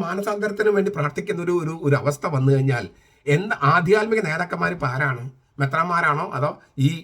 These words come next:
പ്രാർത്ഥിക്കുന്ന ജനമാണോ? വളരെ ഗൗരവത്തോടെ നിങ്ങൾ മെത്രാന്മാർ ഇത്, ഇത് പരിഗണിക്കണമെന്നാണ് ഈ എല്ലാ ജനങ്ങൾക്കും വേണ്ടി ഞാൻ സംസാരിക്കുന്നത്. ഇത് മാണിപ്പറമ്പിൽ ചെന്ന് സ്വന്തം അഭിപ്രായമൊന്നുമല്ല. നിങ്ങൾക്ക് വേണമെങ്കിൽ, ഏ,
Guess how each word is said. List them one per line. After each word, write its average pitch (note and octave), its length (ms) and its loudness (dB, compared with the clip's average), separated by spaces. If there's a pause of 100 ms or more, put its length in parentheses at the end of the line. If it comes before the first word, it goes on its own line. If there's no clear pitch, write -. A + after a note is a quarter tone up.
(120)
പ്രാർത്ഥിക്കുന്ന D3 500 -2
ജനമാണോ? A2 400 -4 (1700)
വളരെ E3 380 2
ഗൗരവത്തോടെ G#3 600 2
നിങ്ങൾ F#3 140 0 (100)
മെത്രാന്മാർ D3 400 -2
ഇത്, D#3 100 -4 (120)
ഇത് C3+ 180 0
പരിഗണിക്കണമെന്നാണ് A#2+ 840 -2 (520)
ഈ B2 120 4 (380)
എല്ലാ F#3+ 320 -2 (140)
ജനങ്ങൾക്കും G#3+ 380 0
വേണ്ടി F#3+ 160 0
ഞാൻ F#3 200 -4
സംസാരിക്കുന്നത്. G2 560 -10 (720)
ഇത് F3+ 200 2
മാണിപ്പറമ്പിൽ G3+ 500 2
ചെന്ന് G3 220 -2
സ്വന്തം F#3 220 -2
അഭിപ്രായമൊന്നുമല്ല. G#3 680 0 (760)
നിങ്ങൾക്ക് F#3 340 2
വേണമെങ്കിൽ, G3+ 260 4
ഏ, G3+ 300 4